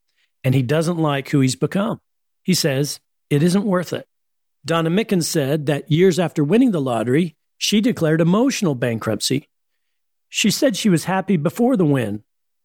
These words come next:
but after she won the lottery, she says her inner dialogue became manic. She became more concerned about how she was being judged.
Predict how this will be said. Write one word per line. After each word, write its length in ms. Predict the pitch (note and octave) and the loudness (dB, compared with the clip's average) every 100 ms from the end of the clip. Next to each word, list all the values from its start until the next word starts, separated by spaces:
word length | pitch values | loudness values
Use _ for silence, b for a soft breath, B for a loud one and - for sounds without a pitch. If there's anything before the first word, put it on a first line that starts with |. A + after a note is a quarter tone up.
| _ _ | _ _
but 140 | - E3 | -4 -2
after 280 | A#3+ - G#3 | -2 0 -2
she 160 | - | 2
won 200 | F3+ A#3+ | 2 4
the 100 | A#3 | 2
lottery, 420 | D#3+ C3 B2+ C#3 | 2 0 0 0
she 220 | D#3 - E3 | 0 0 0
says 320 | - E3+ D3+ | 2 0 0
her 160 | D#3 D#3+ | -2 0
inner 240 | F#3 A3+ | 2 2
dialogue 680 | D#3 E3 C#3+ C3 B2 B2+ - | 2 -2 -2 -2 0 -2 -4
became 560 | C#3 - C#3+ C3 B2 - _ _ | -6 -2 -2 0 -2 -4 _ _
manic. 680 | B2 C3 A#2 F#2+ - - - _ _ _ _ _ _ _ _ | -2 -2 -2 -8 -18 -20 -20 _ _ _ _ _ _ _ _
She 220 | - - | -6 -2
became 340 | D#3 D3 E3 D3+ | 0 0 0 0
more 240 | E3+ B3+ | 2 0
concerned 500 | - D3 - B2 C3+ | -2 -4 -2 0 0
about 200 | C#3+ C#3 | 0 -4
how 180 | - C#3+ | -2 -4
she 160 | - E3 | 0 2
was 160 | D#3+ | 0
being 380 | B2+ C3+ B2+ C3 | 0 -2 2 0
judged. 500 | A#2+ F#2 D#2+ - - | 0 -4 -6 -14 -18